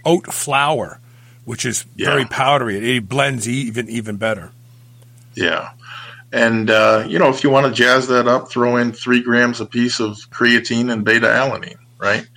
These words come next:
Speaker 2: And then just thin to your liking with water. And there it is. There's your M R P.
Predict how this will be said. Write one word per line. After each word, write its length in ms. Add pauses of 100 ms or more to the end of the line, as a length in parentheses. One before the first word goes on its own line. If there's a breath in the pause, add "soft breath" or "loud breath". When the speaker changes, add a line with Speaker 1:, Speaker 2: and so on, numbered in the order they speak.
(200 loud breath)
Speaker 2:
And 180
then 140
just 320
thin 360
to 100
your 180
liking 480
with 180
water. 520
And 160
there 220
it 40
is. 280
There's 200
your 160
M 140
R 100
P. 320